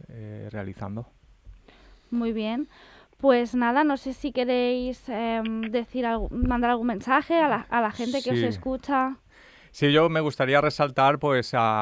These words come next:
Speaker 1: a, a la respuesta de, de los buceadores locales de Formentera, que, que de forma voluntaria, pues, en, enseguida, pues, eh, se han involucrado en este proyecto y, ah, bueno, siempre de, siempre los buceadores son respetuosos y concienciados con el medio marino, pero es verdad que,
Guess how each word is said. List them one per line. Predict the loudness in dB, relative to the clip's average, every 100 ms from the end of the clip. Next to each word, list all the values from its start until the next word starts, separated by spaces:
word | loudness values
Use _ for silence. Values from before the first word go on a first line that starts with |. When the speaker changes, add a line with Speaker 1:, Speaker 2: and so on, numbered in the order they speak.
| -2
Speaker 1:
a, | -4 -6 -4 -4 -6 -6 -6
a | -4 0
la | 0
respuesta | -2 -6 -2 -2 0 0 0
de, | 2 0 -2
de | -2
los | -2 -4
buceadores | -6 -4 -2 -2 -4
locales | -4 -2 -2 -2 -4
de | -6
Formentera, | -6 -6 -6 -4 -2 -2
que, | -2 -4 -4 -8 -16 -20 -20 -20 -10
que | -8
de | -6
forma | -6 -4 -2
voluntaria, | -2 -2 0 2 2
pues, | -2 -4 -4
en, | -4 -6 -6 -8 -10
enseguida, | -10 -10 -8 -6 -6
pues, | -6 -10 -10
eh, | -10 -10 -12
se | -8
han | -6 -6 -8
involucrado | -6 -6 -4 -2 -2 -2
en | -6
este | -8 -6
proyecto | -4 -2 -2 -2 -2 -4 -20 -20 -10
y, | -4 -2
ah, | -2
bueno, | -2 -4 -4
siempre | -6 -6 -4 -2 -2
de, | -2 -4
siempre | -4 -4 -2
los | -2 -4
buceadores | -6 -6 -6 -6 -8
son | -10 -10
respetuosos | -10 -10 -12 -8 -6 -6 -8
y | -10
concienciados | -10 -14 -10 -6 -6
con | -8 -10
el | -8 -8
medio | -8 -6 -6 -6 -8 -10
marino, | -10 -8 -6 -4
pero | -2 -2 -2
es | -4
verdad | 0 0 0
que, | 0 0